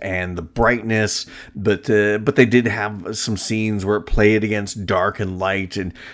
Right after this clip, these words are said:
a lot of really interesting shots in this movie that made it very visually pleasing to watch and very visually interesting. And also the music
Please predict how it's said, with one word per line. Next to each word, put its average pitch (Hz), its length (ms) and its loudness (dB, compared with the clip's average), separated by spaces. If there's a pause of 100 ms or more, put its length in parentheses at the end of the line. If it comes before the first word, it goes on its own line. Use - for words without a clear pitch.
(120)
a 127 60 4
lot 135 520 6
of 110 160 -4
really 113 280 -2
interesting 101 680 -4
shots - 680 -4 (320)
in 98 200 0
this 95 240 -4
movie 87 480 -4 (100)
that 135 220 6
made 143 200 6
it 98 120 2
very 101 800 0
visually 92 640 2
pleasing 85 640 -2
to 90 80 -8
watch 80 420 -2
and 82 100 -8
very 135 220 4
visually 98 800 -2
interesting. 90 720 -4 (340)
And 135 280 8
also 151 920 8
the 117 140 6
music 113 680 4